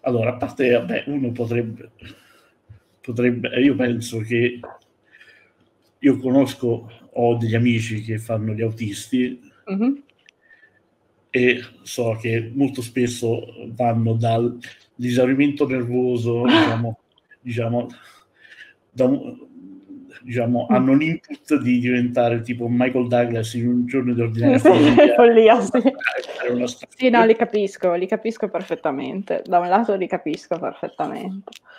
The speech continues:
Speaker 2: Però
Speaker 1: Oppure
Speaker 2: Dimmi.
Speaker 1: però a volte mi raccontano aneddoti, cose assurde.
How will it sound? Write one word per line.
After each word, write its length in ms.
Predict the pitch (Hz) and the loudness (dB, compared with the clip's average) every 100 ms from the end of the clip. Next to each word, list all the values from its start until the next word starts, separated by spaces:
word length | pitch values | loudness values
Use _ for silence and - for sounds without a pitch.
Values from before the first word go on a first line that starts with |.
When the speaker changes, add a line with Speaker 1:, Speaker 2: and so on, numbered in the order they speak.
| - - - - _ _ - - _ - _ _ _ _ _ | -20 -20 -20 -20 _ _ -20 -20 _ -20 _ _ _ _ _
Speaker 2:
Però 460 | 311 311 240 208 | 6 8 8 8
Speaker 1:
Oppure 460 | 190 175 170 165 165 _ _ _ _ _ _ _ - - - _ _ - | 8 8 6 0 -6 _ _ _ _ _ _ _ -20 -20 -20 _ _ -16
Speaker 2:
Dimmi. 340 | 180 175 170 _ _ _ _ _ | -14 -14 -18 _ _ _ _ _
Speaker 1:
però 520 | - 165 127 117 - - _ _ _ _ | 2 4 4 2 -6 -18 _ _ _ _
a 100 | - | -6
volte 420 | 143 117 113 110 120 | 0 2 2 0 0
mi 80 | |
raccontano 800 | 117 113 117 113 113 113 113 113 113 - - _ _ | 0 -2 -4 -2 0 0 0 -2 -4 -14 -20 _ _
aneddoti, 1300 | 117 113 110 104 113 110 110 110 113 110 110 113 110 | -2 0 -2 -2 -4 -4 -2 -2 0 0 -2 -4 -6
cose 260 | 117 101 | -8 -8
assurde. 640 | 107 110 - 101 104 104 | -8 -10 -12 -14 -12 -12